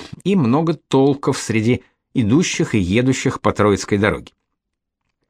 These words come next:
В старинных документах название села – писалось по-иному – «тонинское» или «танинское», потому что оно стояло на тоне, на прудах, удобных для рыбной ловли. И только с конца восемнадцатого века его стали называть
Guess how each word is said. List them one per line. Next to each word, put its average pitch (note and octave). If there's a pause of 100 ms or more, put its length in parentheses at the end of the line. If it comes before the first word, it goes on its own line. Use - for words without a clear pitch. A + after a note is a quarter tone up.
(960)
В -
старинных B2
документах A#2
название G#2+
села – C3 (380)
писалось C3
по-иному – C#3+ (560)
«тонинское» C3
или A#2+ (180)
«танинское», C#3 (560)
потому A2+
что -
оно A#2
стояло A2+
на A2 (140)
тоне, B2+ (240)
на -
прудах, A2+
удобных A#2
для G#2 (140)
рыбной A#2
ловли. C#3 (760)
И -
только -
с -
конца A#2+
восемнадцатого B2
века D3
его A#2
стали A2
называть A2